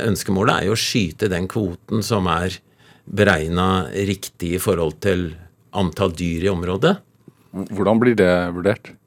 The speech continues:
Speaker 1: Ja, det ko-, man, eh, man, eh, teller rett og slett dyra, og vet omtrent hva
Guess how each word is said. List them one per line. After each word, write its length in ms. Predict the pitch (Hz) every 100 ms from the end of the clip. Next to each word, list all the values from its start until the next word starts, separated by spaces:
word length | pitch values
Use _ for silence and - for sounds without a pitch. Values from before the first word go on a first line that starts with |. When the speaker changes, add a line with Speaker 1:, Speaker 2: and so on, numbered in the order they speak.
| _ _ _ _ -
Speaker 1:
Ja, 100 | 156
det 100 | 151
ko-, 200 | 170 131
man, 280 | 147 147 151
eh, 160 | 151 147
man, 300 | 139 139 143 139
eh, 540 | 139 135 131 120 92 -
teller 360 | 160 113 107
rett 200 | 117 -
og 80 | 127
slett 240 | 104 101
dyra, 540 | 98 92 92 135 185 160 - -
og 160 | 117
vet 400 | 101 95 101 -
omtrent 720 | 113 101 107 101 104 - - - 98 92
hva 440 | 95 92 95 95